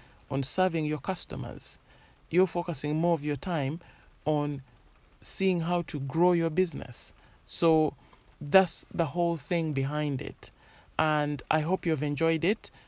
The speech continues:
We're going to be talking about invoicing, because one of the most important things in a business is invoicing as well. So how do you do those sales invoices? How do you send them out? What are they?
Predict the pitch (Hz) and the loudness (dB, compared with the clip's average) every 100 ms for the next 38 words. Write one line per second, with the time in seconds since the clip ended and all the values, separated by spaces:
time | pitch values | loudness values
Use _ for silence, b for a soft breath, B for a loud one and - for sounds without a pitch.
0 | b - 175 170 196 156 170 175 151 147 | b 2 4 4 0 0 -2 -2 -4 -2
1 | 135 156 151 - 180 143 127 - 120 120 | 0 0 0 0 0 0 -4 -4 -4 -6
2 | 131 160 156 165 143 135 147 147 160 143 | -4 -2 0 0 -2 -2 -2 -2 -6 -6
3 | 151 151 139 143 131 131 - b b b | -6 -6 -6 -6 -4 -6 -10 b b b
4 | 156 143 135 156 131 123 135 - b _ | -2 0 2 0 2 0 -2 -6 b _
5 | 147 135 165 135 123 - 127 127 127 139 | -2 0 2 0 -4 -4 -4 -2 -2 -2
6 | 117 B B B - 160 135 - - 175 | -4 B B B -2 -2 -2 -4 2 2
7 | 151 160 147 156 147 135 - 156 147 151 | 2 -2 0 0 0 -2 -2 -2 0 -2
8 | 131 123 - 123 151 165 156 139 156 151 | -4 -6 -8 -4 -2 0 -2 -4 -2 -2
9 | 151 151 123 117 160 208 190 151 135 - | -2 -2 -2 -2 0 2 2 2 -2 -4